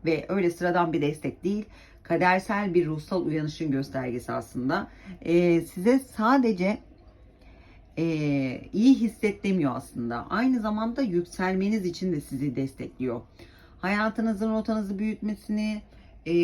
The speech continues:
sizi çağıran bir inancı takip etmenizi,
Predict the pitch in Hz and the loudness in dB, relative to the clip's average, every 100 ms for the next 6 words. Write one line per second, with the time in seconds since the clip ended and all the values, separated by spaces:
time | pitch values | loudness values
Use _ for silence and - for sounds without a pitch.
0 | 170 170 170 165 165 - - - - - | 4 4 2 0 -4 -6 -10 -16 -16 -6
1 | 196 226 226 208 214 214 208 214 220 214 | -4 0 0 2 2 2 0 0 0 0
2 | 214 202 226 208 208 202 214 214 214 214 | 0 -4 -2 -2 0 -2 -2 0 0 0
3 | 190 220 208 | -2 -2 -4